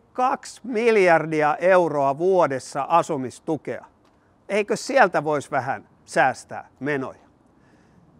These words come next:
Työllisyys on avainasia. Sillä me saadaan tätä velkaantumista pienenemään, jos se riittävästi paranee, mutta eihän Marinin hallitus ole riittävästi työllisyystoimia pystynyt tekemään.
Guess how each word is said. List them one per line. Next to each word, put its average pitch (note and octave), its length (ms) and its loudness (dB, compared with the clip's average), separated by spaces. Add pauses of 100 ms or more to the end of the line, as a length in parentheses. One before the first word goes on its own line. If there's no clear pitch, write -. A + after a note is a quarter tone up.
(580)
Työllisyys F#3+ 560 2
on C#3 240 -4
avainasia. B2 960 -2 (180)
Sillä F3 540 0
me C3+ 120 -8
saadaan B2 440 -2
tätä A#2 260 -10
velkaantumista A2 840 -8 (200)
pienenemään, B2+ 640 -4 (180)
jos D#3+ 240 -2
se C#3 100 -6
riittävästi C3 520 -8
paranee, F3 500 0 (280)
mutta D#3 320 -4
eihän D3+ 340 2
Marinin C3+ 500 -4
hallitus A#2+ 540 -6
ole C#3+ 240 -2
riittävästi A#2+ 720 -10
työllisyystoimia C3 1200 -6
pystynyt A2 480 -12 (120)
tekemään. C#3 460 -6